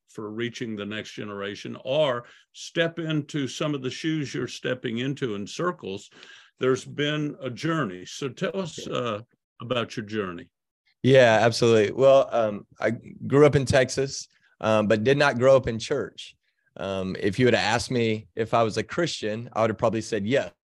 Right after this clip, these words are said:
Speaker 2: 'cause I live in Texas, <laughs> but I did not know the Lord at all. My parents didn't either. Um, my parents became believers when I was sixteen. So I started going to church when I was sixteen,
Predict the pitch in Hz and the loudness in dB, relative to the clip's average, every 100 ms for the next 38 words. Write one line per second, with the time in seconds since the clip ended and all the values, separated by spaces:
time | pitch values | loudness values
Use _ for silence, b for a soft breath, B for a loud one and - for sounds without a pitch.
0 | - - 107 98 101 98 95 110 98 - | -18 -10 -8 -4 -4 -6 -6 -6 -6 -8
1 | 82 - 135 120 - - 120 131 127 117 | -10 -10 -4 -2 -2 0 2 2 2 2
2 | 117 113 123 120 110 110 107 104 104 104 | 0 2 4 4 4 2 2 0 0 0
3 | 104 95 98 117 113 98 - 101 92 101 | -2 -6 -8 -6 -6 -6 -8 -8 -4 -2
4 | 95 98 b b b b - 117 113 107 | -2 -4 b b b b -2 2 2 2
5 | - 113 113 - 196 220 214 - 123 139 | -4 0 0 0 0 0 0 -2 -4 0
6 | 127 117 117 113 113 104 113 110 104 - | 0 0 0 0 -2 -4 -4 -2 -4 -8
7 | - 143 - - - 127 104 82 - b | -6 -6 -6 -10 -6 -4 -4 -8 -16 b
8 | b b - 135 147 - 175 185 147 139 | b b 4 6 6 4 4 4 4 2
9 | 120 113 131 123 113 104 101 - - 123 | 0 0 0 0 -2 -2 -4 -6 -6 -6
10 | - - 151 131 107 98 | -6 -4 -2 0 -2 -6